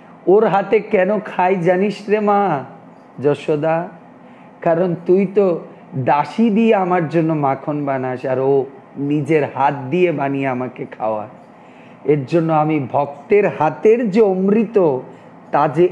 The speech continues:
এতটাই অমৃত, সে ভক্ত আর ভগবান ছাড়া বোঝে না। তাই রে মা যশোদা, তুই আমার জন্য নিজে বানা, আমি তোর হাতে খাবো।" তাই আচার্যগণ বলেন, ভগবান মাখন চুরি করতেন না।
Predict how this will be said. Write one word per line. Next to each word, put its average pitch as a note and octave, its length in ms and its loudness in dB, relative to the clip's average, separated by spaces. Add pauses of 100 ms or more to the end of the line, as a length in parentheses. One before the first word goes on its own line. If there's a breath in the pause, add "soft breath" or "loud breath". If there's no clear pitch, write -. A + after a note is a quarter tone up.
এতটাই A#3 580 0
অমৃত, A#3+ 600 2 (360 loud breath)
সে G3 200 2 (120)
ভক্ত - 400 -6
আর E3+ 220 2
ভগবান B2+ 580 -2 (120)
ছাড়া C3 200 0
বোঝে A2 380 -8
না। A2 160 -14 (760)
তাই C3+ 200 0
রে D#3 100 2
মা D3 380 0 (560 loud breath)
যশোদা, F#3 560 2
তুই G#3+ 260 2
আমার F3+ 360 0
জন্য G#3 220 2
নিজে F3+ 400 2
বানা, D#3+ 560 0 (140)
আমি C3+ 280 -2
তোর C#3 200 0
হাতে A#2 360 -6
খাবো।" A#2+ 360 -18 (1040)
তাই C#3+ 100 0
আচার্যগণ F3 800 0
বলেন, D#3+ 380 2 (480 loud breath)
ভগবান D3+ 480 0
মাখন C3+ 560 -4
চুরি D3+ 280 -2
করতেন C3+ 440 -6
না। A#2+ 280 -8